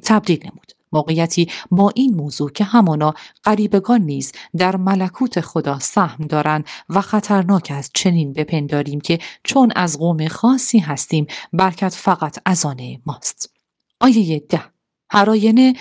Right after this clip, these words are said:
به شما می‌گویم که چنین ایمانی در اسرائیل هم نیافتم.» آیهٔ یازده:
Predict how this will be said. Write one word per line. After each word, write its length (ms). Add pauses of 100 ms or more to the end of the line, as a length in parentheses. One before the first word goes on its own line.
(220)
به 80
شما 320
می‌گویم 520 (280)
که 120
چنین 540
ایمانی 540
در 220 (100)
اسرائیل 580
هم 400
نیافتم.» 560 (760)
آیهٔ 480
یازده: 380